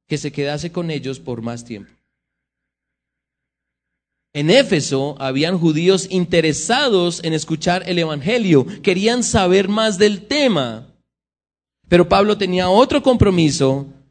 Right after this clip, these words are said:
y lo llevó a Éfeso en otro momento, sabiendo que allí también hay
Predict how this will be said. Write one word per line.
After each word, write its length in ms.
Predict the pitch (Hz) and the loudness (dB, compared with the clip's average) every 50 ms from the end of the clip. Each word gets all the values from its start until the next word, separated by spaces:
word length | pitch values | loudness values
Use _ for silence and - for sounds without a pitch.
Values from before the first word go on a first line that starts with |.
| _ - | _ 2
y 100 | 185 185 | 4 6
lo 140 | 175 170 165 | 6 6 6
llevó 320 | 156 - 165 170 175 185 | 6 4 6 6 6 6
a 120 | 190 202 220 | 4 4 4
Éfeso 460 | 226 208 226 226 208 - 214 196 190 | 2 4 4 2 2 4 4 4 4
en 160 | 185 180 175 | 4 4 6
otro 260 | 202 262 277 285 294 | 6 6 4 4 2
momento, 460 | 269 247 226 202 190 185 180 190 190 | 2 2 2 2 2 0 0 0 -2
sabiendo 680 | 180 - - 180 170 160 180 208 226 247 240 247 240 240 | 0 0 0 0 0 0 0 0 0 2 2 0 0 2
que 140 | - 214 | 2 2
allí 360 | 185 170 165 147 160 233 262 247 | 2 2 0 -2 0 0 -2 0
también 480 | 247 226 202 196 180 190 190 190 196 190 | 0 -2 -2 0 0 0 0 -2 -2 -6
hay 260 | - 165 175 190 190 | -6 -4 -4 -4 -4